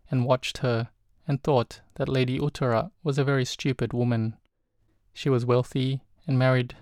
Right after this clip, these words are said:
the son of a wealthy man, but she had to work like this. She liked to work with dirty things. She had lots of wealth,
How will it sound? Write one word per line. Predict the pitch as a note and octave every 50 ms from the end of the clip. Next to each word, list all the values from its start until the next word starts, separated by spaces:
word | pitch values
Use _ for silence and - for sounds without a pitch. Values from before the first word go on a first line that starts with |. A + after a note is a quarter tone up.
| - -
the | - C3+
son | - - - C#3 B2 A#2 A2+
of | C3+ C3+ -
a | - B2
wealthy | C3 C3+ C#3+ - - D3+ C3
man, | B2 A2+ A2 G#2+ G#2+ G#2+ A2+ - - - - _ _ _ - - -
but | - -
she | - D#3+
had | C#3+ - D3 C#3
to | - D3+
work | C3+ C3+ C#3+ C#3+ B2+ - -
like | B2+ A#2 A#2 - -
this. | A#2 A2 A2 - - - - - - - - _ _ _ _ _ _ _
She | - - - C3+
liked | B2 B2 A#2+ - -
to | - C3+
work | B2 C3+ C3 A#2+ - -
with | B2+ A#2 - - -
dirty | B2+ B2+ B2 - C3 B2
things. | A#2 - B2 A2+ A2 A2 A#2 A#2 - - - - _ _ _ _ _ _ _ _ _
She | - - -
had | C#3 C3 B2+
lots | C3 - B3 -
of | - C#3 B2+
wealth, | C3 B2 A2+ A2+ A2 - - -